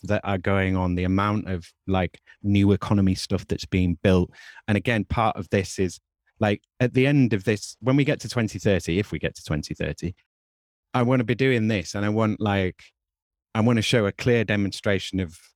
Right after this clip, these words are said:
well, hopefully, um, like, the sort of jobs that people are doing then are all way more different. You know, they're way more in line with, like, sustainable goals and so on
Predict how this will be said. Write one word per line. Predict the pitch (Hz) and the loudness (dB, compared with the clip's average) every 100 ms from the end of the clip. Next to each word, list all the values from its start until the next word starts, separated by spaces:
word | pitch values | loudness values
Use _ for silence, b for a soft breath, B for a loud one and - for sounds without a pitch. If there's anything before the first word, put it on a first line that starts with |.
| _ 98 | _ -4
well, | 101 87 | -2 0
hopefully, | 113 123 - 80 76 78 101 - _ _ _ | 0 0 -2 -4 -4 -4 -8 -10 _ _ _
um, | 95 92 87 85 82 _ | -2 0 0 -2 -6 _
like, | 101 95 - | -2 -2 -4
the | - | -8
sort | - - 131 120 | -6 -2 0 0
of | 104 | -2
jobs | 120 98 | -2 -2
that | 95 - | -4 -2
people | 104 101 | -2 0
are | 92 | 0
doing | 120 104 87 | 2 2 0
then | 104 76 78 _ _ | -2 -4 -12 _ _
are | 104 | -2
all | 104 104 101 92 87 _ _ _ | 0 2 0 -2 -6 _ _ _
way | 98 110 117 | -2 0 2
more | 110 101 | 2 0
different. | 101 - 82 80 | -2 -4 -8 -6
You | 98 | -4
know, | 92 85 | -2 -2
they're | 90 | -2
way | 85 98 | -2 0
more | 98 98 95 | 0 0 -2
in | 90 | -2
line | 90 92 87 | -2 -2 -2
with, | 85 82 | -4 -4
like, | 90 82 | -4 -4
sustainable | - - - 87 82 85 | -10 -10 -4 -2 -2 -2
goals | 82 92 95 90 | 0 0 0 -2
and | 92 | -2
so | - 90 | 0 0
on | 87 87 | 0 -2